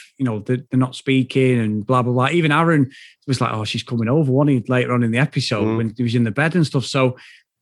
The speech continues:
Speaker 1: it didn't make sense that, unless we're gonna get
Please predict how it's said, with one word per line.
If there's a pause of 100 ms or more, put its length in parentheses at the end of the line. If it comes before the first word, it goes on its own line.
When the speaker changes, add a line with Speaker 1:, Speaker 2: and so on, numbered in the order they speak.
(100)
Speaker 1:
it
didn't
make
sense
that,
unless
we're
gonna
get